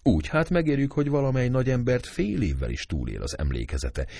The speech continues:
csak hogy Mária úgyse templomot építsen, ám különben eszébe sem jut senkinek. Úgy jár, Hobolyák,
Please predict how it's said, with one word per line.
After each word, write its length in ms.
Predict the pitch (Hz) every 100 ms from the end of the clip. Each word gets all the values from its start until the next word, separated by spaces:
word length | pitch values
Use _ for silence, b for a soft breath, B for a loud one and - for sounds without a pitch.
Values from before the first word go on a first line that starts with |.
| B
csak 240 | - 98 -
hogy 260 | 82 76 -
Mária 580 | 62 65 82 85 64 -
úgyse 440 | 90 87 - - - B B
templomot 540 | 87 101 95 76 64
építsen, 680 | - 60 55 78 73 - 73
ám 300 | 69 101 135
különben 540 | - 151 143 131 123 -
eszébe 460 | 160 - 127 98
sem 240 | 85 95 85
jut 140 | 82
senkinek. 600 | - 135 135 - - - - B B
Úgy 280 | 208 196 135
jár, 200 | 135 127
Hobolyák, 840 | - 127 85 76 65 60 - -